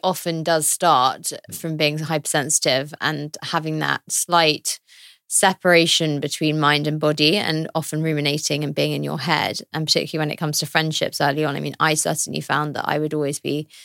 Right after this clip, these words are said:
Speaker 1: second guessing whether people liked me and do I fit in here and why am I caring about achieving straight A's and getting into all the first teams, sports teams, when my best friend actually really doesn't care.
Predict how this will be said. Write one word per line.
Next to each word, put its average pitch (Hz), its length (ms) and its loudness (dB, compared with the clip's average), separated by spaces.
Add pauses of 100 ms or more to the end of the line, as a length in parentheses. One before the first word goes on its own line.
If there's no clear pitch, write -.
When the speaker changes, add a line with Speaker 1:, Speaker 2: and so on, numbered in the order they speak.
(100)
Speaker 1:
second 160 360 -2
guessing 147 300 0
whether 139 180 -6
people 151 260 -6
liked 220 420 0
me 139 380 -2
and 143 480 -10
do 147 140 -4
I 147 80 -2
fit - 280 -6
in 180 180 0
here 113 420 -2 (120)
and 139 400 -6 (460)
why 156 240 4
am 143 160 2
I 143 480 2
caring 147 380 0
about 135 480 2
achieving 139 520 -2
straight 147 320 0
A's 143 400 0
and 143 160 -4
getting 143 220 -2
into 143 240 -6
all 147 140 -2
the 127 200 -2 (440)
first 139 400 2 (100)
teams, 135 480 0
sports - 380 0
teams, 139 440 -2 (380)
when 151 440 0 (380)
my 156 160 0
best 151 280 0
friend 151 320 0
actually - 320 -2
really 151 160 -2
doesn't 135 300 -4
care. 147 420 0